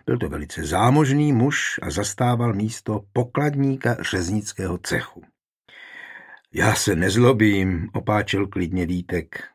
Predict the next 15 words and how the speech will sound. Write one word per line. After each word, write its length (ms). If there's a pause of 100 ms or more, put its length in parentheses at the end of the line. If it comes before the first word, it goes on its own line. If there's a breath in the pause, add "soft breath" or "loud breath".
(120)
Od 160
té 200
doby, 300
co 160
začal 400
studovat, 500
se 160
velice 380
změnil. 640 (800 loud breath)
Jako 220
by 100
teprve 420
v 100
Praze 580
dospěl. 720